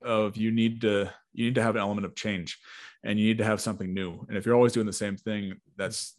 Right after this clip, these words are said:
you're not gonna move forward. So you need to have sequence in that regard. What I, I guess I mean is it's not always a, a, a linear approach that, you know, you go from A to B to C to D, um, and you're, you're building from general to specific. So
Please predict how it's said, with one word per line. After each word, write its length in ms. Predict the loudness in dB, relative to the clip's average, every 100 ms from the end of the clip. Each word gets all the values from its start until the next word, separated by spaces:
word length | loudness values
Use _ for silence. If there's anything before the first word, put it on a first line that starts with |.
| -18
you're 120 | -10 -6
not 180 | -6
gonna 140 | -4 -6
move 160 | -6
forward. 300 | -6 -6 -6
So 100 | -4
you 100 | 0
need 100 | 4
to 60 | 4
have 180 | 2 0
sequence 380 | -2 -4 -8 -6
in 60 |
that 220 | -6 -6
regard. 300 | -8 -4 -2
What 80 | 2
I, 120 | 2 0 -2
I 40 |
guess 180 | -2 0
I 40 |
mean 200 | 0 2
is 140 | 2 0
it's 160 | -2
not 300 | 2 2 2 -4 -18 -18 -18 -2
always 600 | 2 4 4 4 0 -4 -4
a, 400 | -2 -2 -4 -6 -12 _ -14
a, 160 | -14 -14 _
a 80 | -4
linear 580 | 0 2 4 4 4 2
approach 560 | -2 -2 -2 -2 -6 -2
that, 180 | -2 -2 _ -8
you 100 | -4
know, 140 | -2
you 180 | -2 -2
go 180 | 0 0
from 160 | 0
A 200 | -2 0
to 80 | 0
B 180 | 0 0
to 80 | -2
C 180 | -4 -4
to 80 |
D, 360 | -2 -2 -2 -6 -14 -16 -18 -2
um, 540 | 0 2 0 -2 -6 -12 _ -4
and 540 | 2 4 4 2 0 -2
you're, 280 | 0 0 0
you're 160 | -2
building 320 | 2 2 2 0
from 180 | -4
general 300 | -2 -2 -2
to 60 | -4
specific. 560 | -8 -4 -2 0 0 2
So 260 | 2 2